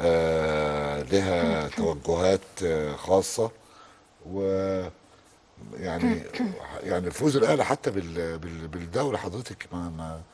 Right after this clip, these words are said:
ملوش عل-، ملوش اي علاقه بالقضيه الالتراس اللي عايزه حل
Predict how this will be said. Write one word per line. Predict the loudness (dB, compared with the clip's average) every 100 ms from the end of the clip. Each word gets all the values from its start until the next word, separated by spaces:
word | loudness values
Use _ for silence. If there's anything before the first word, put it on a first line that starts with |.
| -20 -20 -20 -20 -12 -6
ملوش | -4 -2
عل-، | -2 -2 -4
ملوش | -6 -2
اي | 0 0
علاقه | 0 -2 -4
بالقضيه | -6 -8 -8 -10
الالتراس | -8 -8 -6 -6
اللي | 0
عايزه | 2 2 0 -2 -2
حل | 0 -2 0